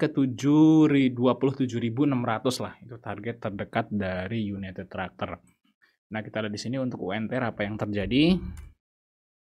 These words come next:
Ternyata ada si Z-, Z P. Nah, Z P ini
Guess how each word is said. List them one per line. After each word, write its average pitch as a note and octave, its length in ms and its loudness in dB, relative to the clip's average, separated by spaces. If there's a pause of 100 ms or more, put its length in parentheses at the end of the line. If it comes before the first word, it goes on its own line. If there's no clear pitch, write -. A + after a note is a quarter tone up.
(220)
Ternyata C#3 560 6
ada C3 80 6
si B2+ 220 -2
Z-, A2+ 260 -6 (240)
Z C#3+ 480 -4
P. C#3 240 6 (400)
Nah, D#3 160 8
Z D3 320 4
P F3 160 8
ini A3 160 4